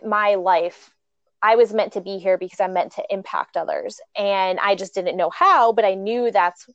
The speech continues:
that's what my goal of life was. And I know that so many other women, when they start their own businesses, you know, they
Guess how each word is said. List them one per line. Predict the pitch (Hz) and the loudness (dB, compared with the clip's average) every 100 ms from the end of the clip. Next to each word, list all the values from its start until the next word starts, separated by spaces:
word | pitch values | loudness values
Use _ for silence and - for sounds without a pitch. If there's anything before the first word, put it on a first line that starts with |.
| _ _ | _ _
that's | 214 196 - - | -2 -2 -4 -2
what | 202 | -2
my | 180 170 165 170 175 | 0 -4 -4 -6 -8
goal | - 202 277 226 | 2 4 6 4
of | 180 170 | 2 0
life | 156 202 - | -2 -2 -4
was. | 104 85 - - _ - - - _ _ | -6 -6 -8 -16 _ -20 -20 -20 _ _
And | 233 220 214 208 208 | -2 0 2 0 0
I | - 214 | -2 0
know | 214 220 | 4 6
that | 226 - | 4 0
so | - 208 | -4 -4
many | 208 202 196 | -4 0 0
other | 185 175 | 0 0
women, | 196 320 254 | 0 2 0
when | 185 | 0
they | 185 190 | -2 -4
start | - 196 175 | -4 -2 0
their | 202 190 | 0 -2
own | 190 | 2
businesses, | 180 190 254 - 160 170 202 | 0 0 -6 -6 -6 -6 -8
you | 196 | -4
know, | 170 | -4
they | 180 | -4